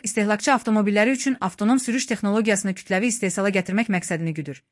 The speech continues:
Sənayedə rəqabət avtonom sürüş texnologiyası sahəsində Helm nöqtə I I-nin yanaşması Tesla,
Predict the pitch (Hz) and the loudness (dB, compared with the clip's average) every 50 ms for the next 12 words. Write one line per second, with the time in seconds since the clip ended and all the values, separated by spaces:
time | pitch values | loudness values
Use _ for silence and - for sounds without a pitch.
0 | _ _ _ _ _ _ _ _ - - 190 180 175 175 175 175 214 254 233 196 | _ _ _ _ _ _ _ _ -8 -2 0 2 2 2 2 2 2 4 4 4
1 | 196 185 175 185 - 190 180 - 202 208 247 269 254 - 226 247 254 - 233 202 | 4 2 0 0 -2 -4 -4 -2 0 2 2 2 2 0 -2 -2 -2 -2 -4 -2
2 | - 202 202 214 233 220 240 214 - - 214 190 180 180 170 - 180 175 175 170 | -2 0 0 0 2 2 0 0 0 0 0 0 0 0 -2 -2 -2 -2 -2 -2
3 | 165 196 240 262 247 220 202 196 - 254 247 - 185 175 - 170 170 170 185 190 | 0 2 4 6 6 4 4 2 0 -2 0 0 0 -2 0 0 0 0 2 0
4 | 185 170 160 160 156 - 170 170 - 254 233 240 208 - - 143 139 | 0 0 0 -2 -4 -4 -6 -4 -4 -2 -2 -2 -2 -2 -4 -8 -10